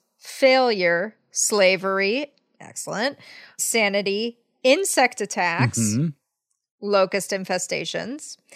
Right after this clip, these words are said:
Speaker 1: marriage problems, and cannibalism.
Speaker 2: It's a very long list. There are thirty total in the full list.
Speaker 1: Yeah, those are just some of my
Speaker 2: It
Speaker 1: faves.
Speaker 2: includes, uh, loss of possessions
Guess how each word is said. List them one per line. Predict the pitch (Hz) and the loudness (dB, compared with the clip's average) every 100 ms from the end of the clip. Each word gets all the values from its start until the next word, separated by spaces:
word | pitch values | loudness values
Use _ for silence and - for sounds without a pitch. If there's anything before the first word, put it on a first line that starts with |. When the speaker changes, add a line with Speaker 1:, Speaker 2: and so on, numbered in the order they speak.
| - - - | -20 -20 -10
Speaker 1:
marriage | 220 233 277 277 240 | 2 6 8 6 4
problems, | - 233 208 214 202 202 202 - | 2 4 6 4 2 0 -4 0
and | 277 269 202 196 233 - - - _ _ | 4 4 4 2 -2 -4 -6 -10 _ _
cannibalism. | - - 415 403 415 330 262 262 240 226 208 214 196 202 247 - _ | -4 4 8 8 8 6 8 8 8 6 6 4 4 -2 -12 -18 _
Speaker 2:
It's | 139 147 | 2 4
a | 135 | 2
very | 113 170 156 139 | 4 6 8 8
long | 120 120 113 | 6 4 4
list. | 110 110 98 - 113 | 2 2 2 -4 0
There | 117 113 | 4 4
are | 107 | 2
thirty | - 156 147 127 | 2 2 4 2
total | 110 127 117 107 90 90 - _ _ | 0 0 2 0 -4 -8 -18 _ _
in | 123 110 | 0 2
the | 107 | 0
full | - 113 104 | 0 0 2
list. | 104 98 | 2 4
Speaker 1:
Yeah, | 101 | 4
those | 190 226 | 2 0
are | 269 | 0
just | 240 - | -2 -2
some | 220 | -4
of | 185 | -2
my | 165 | 2
Speaker 2:
It | 139 | 6
Speaker 1:
faves. | |
Speaker 2:
includes, | 135 - 127 120 110 117 | 6 4 4 2 2 2
uh, | 107 107 - | 2 2 4
loss | 120 131 127 | 6 6 6
of | 127 110 | -2 0
possessions | 113 107 117 107 127 120 120 - | 0 4 4 4 2 2 2 -2